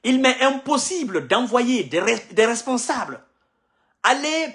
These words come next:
plaider monsieur Cellou Dalein Diallo en faveur de Fatoumata Binta Diallo. Il m'est quasiment impossible. Non, il m'est impossible, mesdames et messieurs.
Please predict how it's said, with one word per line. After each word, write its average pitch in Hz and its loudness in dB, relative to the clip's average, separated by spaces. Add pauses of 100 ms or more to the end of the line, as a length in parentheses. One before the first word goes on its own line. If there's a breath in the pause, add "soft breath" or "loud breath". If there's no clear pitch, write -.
plaider 247 2
monsieur 214 -2
Cellou 226 -6
Dalein 185 0
Diallo 160 -2
en 151 -8
faveur 214 2
de 151 -6
Fatoumata 160 -4
Binta 143 -8
Diallo. 104 -10 (240)
Il 190 -8
m'est 180 -4
quasiment 196 -6 (100)
impossible. 180 -8 (1400)
Non, 151 -4
il 156 -6
m'est 147 -6
impossible, 151 -6
mesdames 120 -2
et 110 -12
messieurs. 101 -16